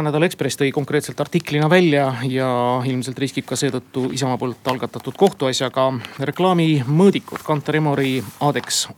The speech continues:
uuring andis siis teada meile võimaliku mahu vastavalt turuhinnale, kui palju erakonnad kulutasid reklaamile valimiste eel ja käärid siis seoses sellega,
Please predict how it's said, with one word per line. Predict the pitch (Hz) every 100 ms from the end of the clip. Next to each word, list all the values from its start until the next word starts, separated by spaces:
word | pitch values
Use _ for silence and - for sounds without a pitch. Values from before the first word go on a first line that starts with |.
| 165
uuring | 165 127 120
andis | 123 120
siis | 127 -
teada | 135 127
meile | 127 127 123 113 117
võimaliku | 135 160 123 117 143
mahu | 147 123
vastavalt | 120 - 117 -
turuhinnale, | 160 127 160 135 117 101
kui | - 113
palju | 120 127
erakonnad | 120 117 113
kulutasid | - 127 120 120 110
reklaamile | 113 151 143 120 110 - -
valimiste | 135 120 110 - 160
eel | 160 135 - - - - -
ja | 131 131 127 127 127 120
käärid | 156 151 123
siis | - 127 131
seoses | 117 - 147
sellega, | 131 127 131